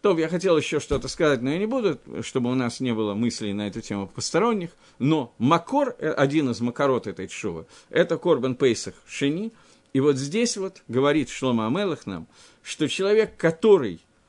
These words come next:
навон, который правильно будет смотреть на свое поведение, он из своей авейры увидит возможность сделать свой дерех, дерех Ешара,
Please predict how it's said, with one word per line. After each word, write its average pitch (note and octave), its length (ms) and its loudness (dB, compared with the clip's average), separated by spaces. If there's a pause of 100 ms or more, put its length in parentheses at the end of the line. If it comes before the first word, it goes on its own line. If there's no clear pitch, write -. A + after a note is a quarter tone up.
(260)
навон, D3+ 600 6 (180)
который E3+ 380 2
правильно F3 560 2
будет B2 240 -2
смотреть A#2 480 -4
на G#2+ 80 -6
свое B2 320 0
поведение, F3+ 680 -4 (460)
он G#3 220 4
из F#3 120 -2
своей E3 380 4
авейры F3+ 640 6
увидит C#3+ 500 -2
возможность E3 800 -4
сделать C#3+ 440 -2
свой G#2 260 -2
дерех, E3 400 0
дерех A2+ 300 -2
Ешара, D3+ 520 -4